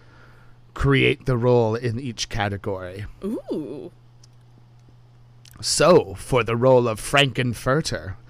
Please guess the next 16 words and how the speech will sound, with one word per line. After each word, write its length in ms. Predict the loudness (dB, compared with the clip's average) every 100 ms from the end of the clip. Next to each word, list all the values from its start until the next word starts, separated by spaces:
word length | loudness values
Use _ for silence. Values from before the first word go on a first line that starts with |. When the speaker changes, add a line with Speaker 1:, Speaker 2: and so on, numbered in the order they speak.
| -20 -20 -6
Speaker 1:
which 360 | 4 4 4 2
of 160 | 2 0
these 460 | -2 -2 -4 -8
people 340 | -6 -2 0 0
did 240 | 2 2
not 380 | 4 4 4 2
play 380 | 2 -2 -4 -8 -16 -20 -10
Frankenfurter? 960 | 2 2 2 -6 -8 -10 -8 -10 -12 -14 -18 -20 -20 -20 -20 -8
Was 300 | 0 0 2
it 320 | -4 -4 -10 -12 -20 -20 -2
Tim 360 | 0 0 -2
Curry, 540 | -2 0 0 -2 -8 -12 -20 -20 -20 -20 -20 -20 -20 2
David 400 | 6 8 6 2
Arquette, 840 | 4 4 6 4 6 4 0 -8 -8 -14 -20 -20 -20 -20 2
Alan 460 | 6 6 6 4
Cumming, 600 | 4 6 6 6 2 -4